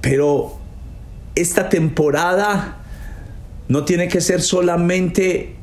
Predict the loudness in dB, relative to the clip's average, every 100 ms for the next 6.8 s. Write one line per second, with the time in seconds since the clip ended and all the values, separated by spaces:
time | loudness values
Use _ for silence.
0 | -14 -8 -2 0 2 2 2 2 2 0
1 | 0 0 0 0 0 0 2 2 2 2
2 | 0 0 0 0 2 2 0 0 0 2
3 | 2 2 2 0 0 0 -2 -8 -14 -14
4 | -14 -16 -16 -16 -16 -14 -14 -14 -14 -14
5 | -6 -2 0 0 2 0 0 0 2 0
6 | 2 2 2 2 2 2 0 -4